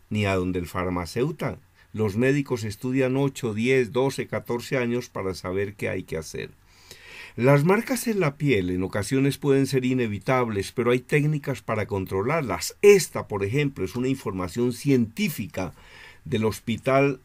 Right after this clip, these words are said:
John Hopkins de los Estados Unidos. Las marcas en la piel en ocasiones pueden ser inevitables, pero hay técnicas para controlarlas.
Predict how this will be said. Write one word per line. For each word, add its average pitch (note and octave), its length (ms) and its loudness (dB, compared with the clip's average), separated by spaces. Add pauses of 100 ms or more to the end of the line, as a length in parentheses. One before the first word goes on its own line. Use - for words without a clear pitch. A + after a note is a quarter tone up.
(320)
John C3+ 320 4 (220)
Hopkins A2 800 -4
de G2+ 180 -4
los G2 180 -4
Estados A2 540 -4
Unidos. G2 720 -4 (1900)
Las B2 260 2
marcas D#3+ 440 2
en D#3+ 160 -2
la C#3 140 0
piel D3+ 400 0
en C#3 160 4
ocasiones C#3+ 800 0
pueden C#3+ 400 4
ser C#3+ 240 0
inevitables, B2+ 760 0
pero G#2 200 -4
hay G#2+ 80 -2
técnicas B2 600 -4
para F#2+ 220 -4
controlarlas. F#2+ 960 -2